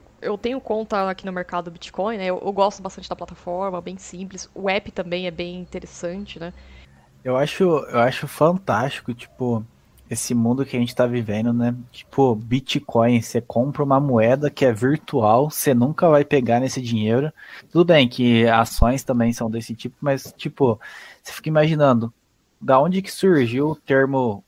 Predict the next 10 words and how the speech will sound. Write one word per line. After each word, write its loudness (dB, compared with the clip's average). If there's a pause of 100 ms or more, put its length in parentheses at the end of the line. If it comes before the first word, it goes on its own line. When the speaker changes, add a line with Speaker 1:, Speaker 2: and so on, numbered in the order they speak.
(120)
Speaker 2:
moeda 2
digital, -2
né? -4 (1080)
Mas -4
aí, 0
falando 4
um -6
pouquinho 0
a 2
fundo, -8